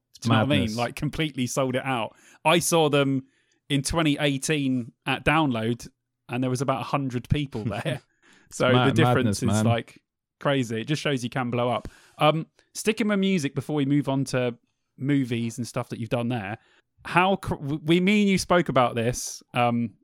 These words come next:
Speaker 2: at the gig in Bournemouth, but I want you to tell everyone how insane this is. How crazy is it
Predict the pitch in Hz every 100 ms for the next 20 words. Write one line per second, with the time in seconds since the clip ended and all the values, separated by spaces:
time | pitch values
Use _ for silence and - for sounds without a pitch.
0 | _ _ 143 143 127 143 127 120 135 120
1 | 110 - 120 127 147 139 131 135 - 135
2 | 123 120 _ _ - 139 131 123 113 127
3 | 120 120 135 123 113 113 107 - _ _
4 | _ _ - 175 190 - 185 180 127 123
5 | 113 110 113 113